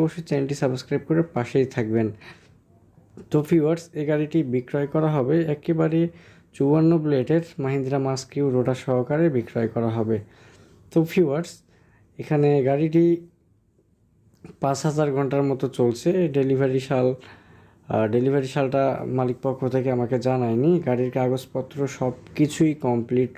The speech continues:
রয়েছে। গাড়ির ফুয়েল পাম্প এখন পর্যন্ত খোলা হয় নাই, একেবারে অরিজিনাল রয়েছে। গিয়ারবক্স এবং ইঞ্জিন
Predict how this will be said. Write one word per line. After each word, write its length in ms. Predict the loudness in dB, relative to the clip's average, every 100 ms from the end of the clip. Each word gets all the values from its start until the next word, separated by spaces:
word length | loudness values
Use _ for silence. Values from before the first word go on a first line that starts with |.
| 0
রয়েছে। 360 | 2 2 2 -2 -2 -16 -20 -20 -20 _ _ _ _ _ _
গাড়ির 420 | -2 0 2 0 -2 -8
ফুয়েল 280 | 0 2 2 0
পাম্প 180 | 0 0
এখন 160 | 0 -2 -2
পর্যন্ত 280 | -2 -2 -2 -2
খোলা 220 | 2 2
হয় 140 | 2 0
নাই, 100 | 0 0
একেবারে 300 | 0 0 2 2
অরিজিনাল 400 | 2 0 2 2 2
রয়েছে। 300 | 2 2 2 0 -2 -6 0
গিয়ারবক্স 540 | 2 2 2 0 -2 -10 -4
এবং 140 | -2 -2 -4 -2
ইঞ্জিন 340 | -2 2 2